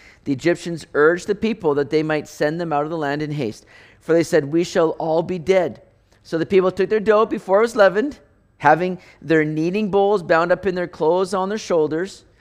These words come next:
Now the children of Israel had done according to the word of Moses, and they had asked from the Egyptians articles of silver, articles of gold, and clothing. And the Lord had given the people favor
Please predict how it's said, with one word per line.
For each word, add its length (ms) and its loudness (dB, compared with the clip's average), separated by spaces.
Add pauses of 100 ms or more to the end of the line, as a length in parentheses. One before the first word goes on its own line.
(320)
Now 120 0
the 100 2
children 320 0
of 100 -2
Israel 260 0
had 120 -2
done 160 2
according 460 -2
to 80 -12
the 80 -4
word 180 2
of 60 -2
Moses, 320 -4
and 100 -6
they 120 -4
had 260 -4
asked 440 -2 (220)
from 300 -4
the 100 -4
Egyptians 720 -8 (140)
articles 480 0
of 140 -6
silver, 520 0
articles 460 -2
of 220 -8
gold, 480 0
and 440 -2 (360)
clothing. 540 -2
And 100 -2
the 60 -4
Lord 200 4
had 160 -2
given 240 0
the 80 -4
people 320 -2
favor 640 -2